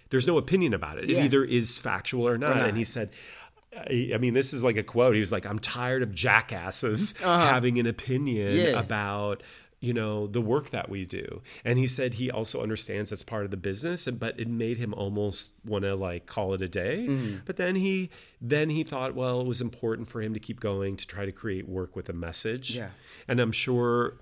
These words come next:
Speaker 1: for you as you get older, is that, like, important to you? Like, what, where do you see yourself? Like, in a, besides, like, college and,
Speaker 2: Yeah.
Speaker 1: but, like, in terms of the work you'd like to do as you
Speaker 2: Yeah.
Speaker 1: grow older
Speaker 2: I mean,
Speaker 1: and
Speaker 2: honestly, well, first of all, I wanna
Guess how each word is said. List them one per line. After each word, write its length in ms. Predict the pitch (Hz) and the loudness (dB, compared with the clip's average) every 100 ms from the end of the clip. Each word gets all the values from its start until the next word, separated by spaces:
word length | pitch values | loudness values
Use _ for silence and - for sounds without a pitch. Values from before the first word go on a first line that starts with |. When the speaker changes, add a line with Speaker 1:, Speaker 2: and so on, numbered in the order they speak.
| - | -20
Speaker 1:
for 220 | - 127 | -2 2
you 260 | 110 107 113 | 2 4 4
as 160 | 131 127 | 2 0
you 60 | |
get 160 | 131 127 | 0 0
older, 380 | 127 123 131 127 | 0 0 0 0
is 140 | 120 | -2
that, 320 | 98 90 - _ - | -2 -2 -6 _ -6
like, 220 | 113 - | -4 -2
important 440 | 123 113 127 135 | -4 -2 -4 -4
to 60 | 131 | -6
you? 300 | 143 147 160 - - | -6 -8 -10 -16 -2
Like, 160 | 156 131 | -2 4
what, 220 | 214 214 | 4 6
where 160 | 180 185 | 6 6
do 60 | 175 | 6
you 100 | 147 | 6
see 180 | - | 6
yourself? 540 | 131 117 - 90 82 - | 6 4 2 -2 -4 -2
Like, 260 | 117 - - - | -2 -2 -16 -4
in 160 | 117 | 0
a, 400 | 107 104 101 101 - _ _ - - - - - | 2 2 0 -2 -8 _ _ -20 -20 -20 -20 -8
besides, 420 | 117 127 143 131 143 | 0 2 4 4 2
like, 160 | 123 | 0
college 540 | - 120 110 113 104 113 | 0 0 2 2 2 -2
and, 160 | 104 - | -4 -6
Speaker 2:
Yeah. 140 | - 131 | -2 0
Speaker 1:
but, 120 | 151 | 2
like, 160 | 147 135 | 0 0
in 120 | 139 | -4
terms 300 | - 160 135 | 0 0 0
of 80 | 131 | 0
the 80 | 120 | 2
work 300 | 113 127 123 | 0 0 -4
you'd 100 | 92 | -4
like 180 | 87 | -4
to 100 | 131 | -4
do 220 | 90 90 85 | -6 -6 -4
as 140 | 87 | -2
you 60 | 101 | -4
Speaker 2:
Yeah. 100 | - | -2
Speaker 1:
grow 200 | 101 95 | -2 -2
older 340 | 92 90 87 | -4 -4 -4
Speaker 2:
I 60 | 85 | -2
mean, 140 | 160 | -2
Speaker 1:
and 100 | 135 | -2
Speaker 2:
honestly, 460 | 165 170 147 120 - - - - - | -4 -6 -4 -6 -6 -16 -20 -20 -18
well, 200 | 147 156 | 0 2
first 200 | 156 226 | 4 2
of 60 | 131 | 4
all, 80 | 156 | 4
I 120 | 139 | 4
wanna 460 | 139 139 120 107 | 4 4 4 2